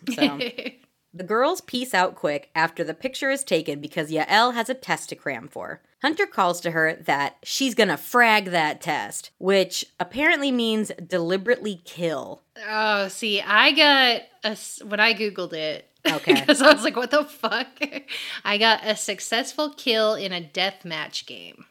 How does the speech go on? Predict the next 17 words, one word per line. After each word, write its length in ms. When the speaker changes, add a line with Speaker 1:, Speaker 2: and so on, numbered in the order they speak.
Speaker 1:
Mm, 1160
okay. 580
Speaker 2:
I 80
mean, 500
in 340
general, 420
that 120
was 160
just 240
the 120
writers 480
trying 400
to, 80
like, 300
incorporate 680
nerd 280
speak, 420